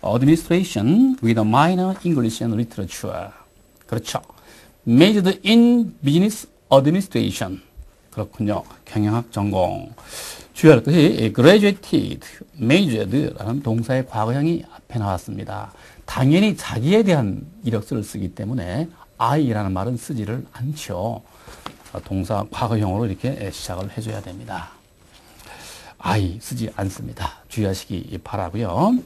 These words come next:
예, 그다음에 영어 이론 능통하다라는 말, 네, fluent in English and Japanese. 그렇죠. 요청하시면, 어, 신원보증서라든지 신원보증인 제출하겠습니다. Reference is available upon request.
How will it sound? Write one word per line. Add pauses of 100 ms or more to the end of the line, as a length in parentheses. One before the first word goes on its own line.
(480)
예,
그다음에
영어
이론
능통하다라는
말, (340)
네,
fluent
in
English
and
Japanese. (200)
그렇죠. (680)
요청하시면,
어,
신원보증서라든지
신원보증인
제출하겠습니다. (380)
Reference
is
available
upon
request.